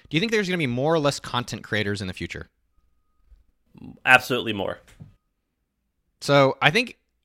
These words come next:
Speaker 1: you know, the, the one problem that I noticed with all the channels, like YouTube or Instagram or TikTok or any of these,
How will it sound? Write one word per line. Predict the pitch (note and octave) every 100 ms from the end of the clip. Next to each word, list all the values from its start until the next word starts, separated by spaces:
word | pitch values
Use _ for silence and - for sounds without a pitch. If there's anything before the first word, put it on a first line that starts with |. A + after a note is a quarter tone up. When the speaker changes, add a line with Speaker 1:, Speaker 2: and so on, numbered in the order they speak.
| _ _ _
Speaker 1:
you | E3
know, | D3+
the, | D3 D3
the | D3+
one | F3 F#3+
problem | F#3 E3+ D#3+
that | D3
I |
noticed | C3 D3 -
with | B2 -
all | B2+ C3+
the | B2+
channels, | - A2+ C3+ F3 F3+
like | A2+
YouTube | - D#3 - A#2+ G#2
or | F#2
Instagram | B2+ D#3 - A2+ A2+ F2+ F2
or | E2 F#2+ G2 F#2 F#2 - - _ _ -
TikTok | E3+ - C#3+ G#2 -
or |
any | A#2+ D3+
of |
these, | G3+ A3